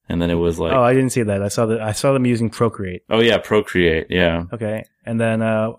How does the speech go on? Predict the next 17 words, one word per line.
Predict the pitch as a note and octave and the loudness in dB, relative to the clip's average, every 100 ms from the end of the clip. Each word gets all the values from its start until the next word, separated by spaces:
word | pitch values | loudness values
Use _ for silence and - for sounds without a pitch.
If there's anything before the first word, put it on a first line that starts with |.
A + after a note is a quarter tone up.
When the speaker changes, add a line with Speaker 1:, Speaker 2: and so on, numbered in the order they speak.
| _ | _
Speaker 2:
was | A#2+ A#2+ | -6 -6
Paper | - A#2 A2 | -2 -4 -2
better | G#2 A2+ D3 | -2 0 0
or | G#2+ | 0
worse? | G2+ F2+ - - _ - | -2 -6 -10 -16 _ -4
Speaker 1:
It | A#2+ | 0
was, | B2 A#2 | 0 0
like, | A2 - | -2 -2
better | A#2+ B2 C3 C3 | -2 0 0 0
for, | B2+ - G2+ G2+ F#2 | -2 -2 0 2 0
like, | F2+ F2+ | 0 -2
some | - G#2+ G#2 | -2 -2 -2
things | A#2 G#2+ G2 | -2 -2 0
and | F#2+ F2 | 0 0
worse | F#2 F2 | 0 -2
for | - - | -4 -4
others. | - - - - | -4 -8 -12 -14